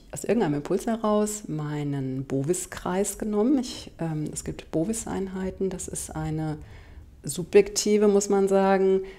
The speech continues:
äh, Maßeinheit für Schwingfrequenz, Eigenfrequenz.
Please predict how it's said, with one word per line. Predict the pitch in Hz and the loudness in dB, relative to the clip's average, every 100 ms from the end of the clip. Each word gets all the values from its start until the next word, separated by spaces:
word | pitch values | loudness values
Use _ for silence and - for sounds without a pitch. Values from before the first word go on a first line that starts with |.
| - - - | -20 -20 -10
äh, | - 160 | -4 -2
Maßeinheit | 156 147 165 - - 185 180 180 175 175 | -2 0 0 -2 -2 -2 0 -2 -2 -2
für | - - 170 165 160 160 160 - - - | -6 -6 -2 0 2 0 -4 -14 -20 -8
Schwingfrequenz, | - - 170 185 185 180 - 170 170 165 - | -8 -2 2 2 0 -6 -4 -2 -2 -4 -6
Eigenfrequenz. | 147 151 156 - 143 - 143 147 - | -4 -2 -4 -8 -14 -12 -12 -12 -14